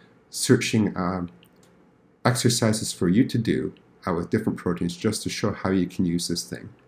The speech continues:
So, uh, thank you very much, and, uh, hope you find this, uh, useful in the future. Hello again. There's a couple of extra things to talk about here,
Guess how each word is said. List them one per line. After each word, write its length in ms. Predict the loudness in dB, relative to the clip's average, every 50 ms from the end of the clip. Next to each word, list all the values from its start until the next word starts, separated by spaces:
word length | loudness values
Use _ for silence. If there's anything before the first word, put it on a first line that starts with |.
| -20 -20 _ _ _ _ -14
So, 400 | -10 -4 -2 0 0 0 0 -2
uh, 100 | -2 -4
thank 260 | 0 0 0 2 2
you 60 | 0
very 180 | 2 2 0 2
much, 400 | 2 2 0 0 -6 -10 -8 -6
and, 280 | -4 -2 -2 -2 -2
uh, 160 | -4 -6 -6 -10 -14 _
hope 140 | -8 -4 -2
you 60 | -2
find 340 | -4 -2 -2 -2 0 0 0
this, 240 | 0 -2 -2 -2 -4
uh, 80 | -4 0
useful 380 | 2 2 2 2 2 -2 -2 0
in 100 | 0 -2
the 60 | -4
future. 440 | 0 -2 -2 -2 -2 -6 -8 -8 -10 -18 _ _ _ _ _ _ _ -20 _ _ _ _ _ _ _ _ _ _ _ _ _ _ _
Hello 180 | 4 6 6 6
again. 440 | 6 6 4 4 4 2 0 -2 -6 -12 _ _ _ _ _ _ _ _ _ _ _ 2
There's 180 | 2 2 4 4
a 60 | 4
couple 240 | 4 6 6 6 6
of 140 | 6 4
extra 280 | 2 0 0 2 2 2
things 240 | 4 6 4 4 4
to 120 | 2 -2 -2
talk 300 | 2 2 2 2 2 2
about 260 | 2 2 2 0 0
here, 380 | 0 0 0 0 0 -4 -6